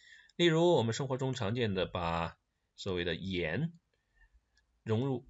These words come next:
水里面去，就变成了我们的盐溶液，盐溶液。那么你还能给出一个例子来吗？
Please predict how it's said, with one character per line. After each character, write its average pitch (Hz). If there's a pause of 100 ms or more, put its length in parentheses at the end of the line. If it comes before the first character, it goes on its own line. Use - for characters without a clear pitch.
水 104
里 131
面 95
去， -
就 85 (100)
变 87
成 82
了 78
我 78
们 76
的 76
盐 90
溶 67
液， 65 (840)
盐 82
溶 73
液。 73 (1040)
那 120
么 123
你 113
还 123
能 170
给 87
出 104
一 104
个 117
例 113
子 98
来 92
吗？ 123